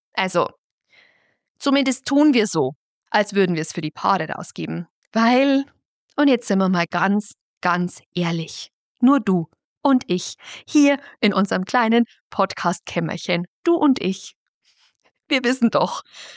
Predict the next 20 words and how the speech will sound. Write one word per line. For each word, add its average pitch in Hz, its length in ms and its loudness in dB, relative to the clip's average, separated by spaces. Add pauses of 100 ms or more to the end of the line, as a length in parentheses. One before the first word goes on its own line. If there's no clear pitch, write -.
(120)
dass 339 160 0
der 285 180 0
eigentliche 247 400 2
Grund 240 280 2
für 233 280 0 (100)
„Hallo, 403 680 4
ich 330 160 -6
bin 302 160 -12
ausgebucht“ 370 1040 0 (260)
ein 208 160 2
ganz, 285 500 2
ganz, 202 540 -2 (280)
ganz 175 520 -2 (240)
anderer 190 420 2
ist. - 260 -12 (1500)
Einmal 226 340 2
hands 214 280 0
down 170 240 0
bei 165 120 -4
dir. - 240 -6